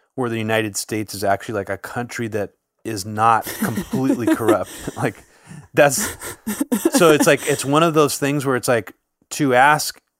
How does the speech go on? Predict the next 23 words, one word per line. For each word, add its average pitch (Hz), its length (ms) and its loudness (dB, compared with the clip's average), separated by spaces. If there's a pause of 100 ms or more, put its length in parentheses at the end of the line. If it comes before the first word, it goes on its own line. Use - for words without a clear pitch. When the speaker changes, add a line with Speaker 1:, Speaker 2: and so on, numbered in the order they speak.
(140)
Speaker 1:
and 147 180 2
then 202 340 2
they'd 151 200 6
also 151 280 6
be 139 160 0
putting 165 360 0
people, 120 420 -2
like, 127 180 2
let's 156 220 2
think 160 180 -2
of 139 80 0
the 113 100 0
little 120 340 0
guy 98 240 2
in 95 120 -4
these 101 140 -6
situations. 107 460 -8
They'd 127 60 2
also 180 240 4
be - 120 -2
putting, 160 300 -2
like, 107 300 -2 (420)
soldiers 110 1000 0